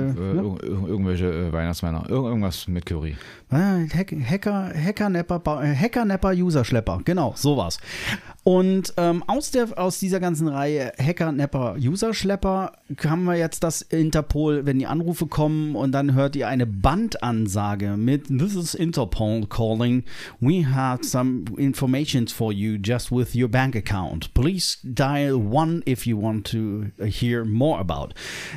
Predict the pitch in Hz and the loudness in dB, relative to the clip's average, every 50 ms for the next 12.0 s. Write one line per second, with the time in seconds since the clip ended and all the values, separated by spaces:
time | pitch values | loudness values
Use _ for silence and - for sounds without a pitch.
0 | 127 - 117 139 147 156 - 180 185 - 196 170 - - 170 175 - 170 170 151 | -6 -2 0 0 0 2 2 0 2 2 2 2 4 2 2 4 4 2 2 2
1 | - 160 151 147 - - 143 160 185 - 147 131 131 139 131 - 143 123 - 131 | 2 0 0 0 0 0 0 0 2 0 0 0 0 0 0 0 -2 0 0 0
2 | 127 - - 143 156 151 147 135 123 127 123 123 120 113 110 107 101 110 113 110 | 0 0 0 0 0 0 0 0 0 0 0 0 0 0 -2 -2 0 0 -2 -2
3 | - 101 110 95 101 95 98 98 101 101 123 165 202 202 - 156 139 131 135 135 | -2 -4 -4 -2 -2 -2 -2 0 0 2 4 4 4 2 2 2 2 2 2 2
4 | 135 123 110 - 127 120 117 113 - 110 104 110 - - 113 110 110 107 104 107 | 0 -2 -2 0 0 0 0 0 -2 -2 -2 -2 -4 -2 -2 -2 -2 -2 -2 -2
5 | 104 - 120 131 170 180 175 165 135 156 156 165 160 - - - - 131 131 123 | 0 0 0 0 0 0 0 0 0 0 0 0 0 -2 -6 -4 -4 -2 -2 0
6 | 127 120 120 117 117 110 107 113 104 107 110 160 185 175 - 180 170 170 143 156 | 0 2 2 2 0 0 0 0 0 0 2 2 2 2 2 2 0 2 2 2
7 | 160 156 151 156 147 147 - - 160 160 - 147 - - 127 123 120 107 - - | 2 2 2 2 2 2 2 0 0 0 0 -2 -2 -2 -2 -2 -2 -2 -2 0
8 | 165 190 202 - - - 107 98 85 90 92 107 117 - - 127 131 - 127 110 | 0 0 0 -2 -2 -2 0 0 0 0 0 0 -2 0 0 -2 0 0 0 0
9 | 110 101 104 101 98 92 107 117 151 202 214 - - 117 127 127 - 135 120 117 | 0 0 0 -2 -2 0 0 0 0 0 0 0 0 0 0 0 0 0 0 0
10 | 104 113 117 120 117 - 117 120 127 120 117 113 107 98 104 113 120 127 151 160 | 0 0 0 0 -2 -2 0 0 0 2 2 0 0 0 0 2 2 2 2 2
11 | 170 160 156 165 170 190 214 226 - - - - - - 208 127 139 190 214 | 0 0 0 0 0 2 0 0 -2 -6 -10 -10 -6 0 0 2 2 0 -2